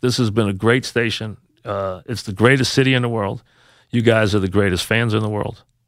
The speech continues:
You're passionate. You're knowledgeable. You care. And that means so much. To go to a city that has no passion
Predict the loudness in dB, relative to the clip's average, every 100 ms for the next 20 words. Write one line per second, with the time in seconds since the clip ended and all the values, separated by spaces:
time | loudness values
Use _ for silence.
0 | _ _ _ _ _ -4 0 2 4 2
1 | 0 -2 -4 -10 _ _ _ -10 -6 2
2 | 4 4 4 0 -2 -2 -4 -12 _ _
3 | _ _ -8 -8 -2 2 2 0 -4 -8
4 | _ _ _ _ _ 0 2 2 -2 _
5 | -2 0 2 4 4 2 2 2 4 2
6 | -2 -4 0 2 2 -2 0 2 2 2
7 | 2 2 -2 -2 -2 -2 -4 -12